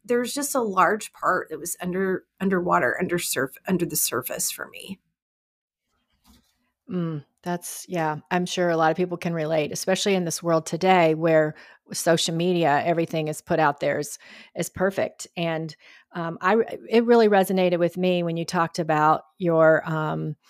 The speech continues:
Speaker 2: your to-do list and just that sometimes you would write something on there just to <laughs> cross it off.
Speaker 1: Yeah,
Speaker 2: Because I
Speaker 1: yeah.
Speaker 2: have that same performance. I, it's, I think it's a struggle for a lot of women. And you talk about that in the book, how this,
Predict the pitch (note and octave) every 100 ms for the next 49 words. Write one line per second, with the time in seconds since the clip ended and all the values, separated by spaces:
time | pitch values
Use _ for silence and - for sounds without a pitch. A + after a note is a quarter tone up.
0 | - - F#3 F3+ G3+ F#3 B3 F4 C#3 -
1 | - - F3 E3+ F3 F3 - F3 - G3
2 | G3+ G3 F3+ F#3 F3+ E3 E3 F#3 - F#3
3 | F#3 F3 E3+ F3+ D#3+ D#3 F3 - F#3 -
4 | D4+ E4 - - - C4+ - D#4+ - F#4
5 | - _ - - - A3+ C#4 - F3+ A3
6 | A3+ A3+ B3+ G#3+ F#3 A3+ G3+ G#3+ G#3 -
7 | - G3+ G3+ G3 G3+ G3 - G#3+ G#3+ G3
8 | - - G3 - G#3 G3+ - - - -
9 | A3 B3+ F4 F#4 F4 - G#3 G3 G3 G3+
10 | G3+ G3+ - F#3+ F3+ F3 - F3 E3 E3
11 | D#3+ D#3 - E3 E3+ D#3 E3+ G#3+ A3 A3+
12 | G3+ E3+ D#3 D#3 E3+ D3+ D#3 C#3+ - F3+
13 | E3 F3 -